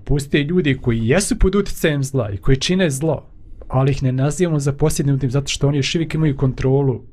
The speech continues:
da ka-, tako kažem, nad, nad svojim tijelom. Međutim,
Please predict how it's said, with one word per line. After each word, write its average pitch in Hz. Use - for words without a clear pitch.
da 107
ka-, 123
tako 120
kažem, 110
nad, 104
nad 110
svojim 113
tijelom. 101
Međutim, 151